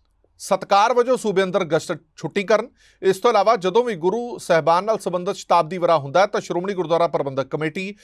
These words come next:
ਹੋਰ ਸਿੱਖ ਸੰਸਥਾਵਾਂ ਦੇ ਨਾਲ-ਨਾਲ ਪੰਜਾਬ ਸਰਕਾਰ ਵੱਲੋਂ ਵੀ ਵਿਸ਼ੇਸ਼ ਰੂਪ ਦੇ ਵਿੱਚ ਪ੍ਰੋਗਰਾਮ ਉਲੀਕੇ ਜਾਂਦੇ ਨੇ। ਇਸ ਦੇ ਨਾਲ ਹੀ ਸਮੇਂ-ਸਮੇਂ ਤੇ ਤਤਕਾਲੀ ਸਰਕਾਰਾਂ ਵੱਲੋਂ ਚਾਹੇ ਕੋਈ ਵੀ ਜਾਂ ਪਾਰਟੀ ਦੀ ਜਾਂ ਕਿਸੇ ਵੀ ਪਾਰਟੀ ਦੀ ਸਰਕਾਰ ਹੋਵੇ,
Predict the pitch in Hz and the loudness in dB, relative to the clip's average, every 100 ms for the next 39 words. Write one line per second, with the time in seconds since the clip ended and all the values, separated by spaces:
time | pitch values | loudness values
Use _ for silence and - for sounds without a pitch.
0 | - _ - 214 247 - 214 - 170 170 | -20 _ 4 4 4 -2 -4 -2 -2 0
1 | 160 143 135 165 208 185 170 220 - 202 | 0 -2 0 0 0 0 2 2 0 0
2 | 175 156 139 139 180 226 - 175 - 151 | 2 2 0 -6 -6 -8 -2 -2 -2 -10
3 | - 147 151 175 165 135 170 185 - _ | -8 -10 -8 -6 -4 0 0 0 -10 _
4 | - 220 247 220 160 135 113 95 _ _ | -6 -4 2 2 2 -2 -4 -10 _ _
5 | _ _ _ _ _ _ _ _ _ _ | _ _ _ _ _ _ _ _ _ _
6 | _ - 165 226 233 269 - 220 233 233 | _ -6 0 4 4 2 0 0 0 0
7 | 240 247 208 160 185 185 220 202 180 170 | 0 0 -4 -2 0 0 0 -2 0 0
8 | 185 202 208 190 190 - 226 254 285 269 | 2 0 2 0 0 0 2 2 2 -4
9 | 208 147 151 165 - 175 165 208 208 208 | -6 -6 -4 -4 2 2 2 -4 -6 -4
10 | 202 226 233 247 214 202 170 190 175 175 | -2 -2 -4 -4 0 2 2 -2 -10 -8
11 | 143 151 151 139 156 214 | -4 0 0 -2 -4 -6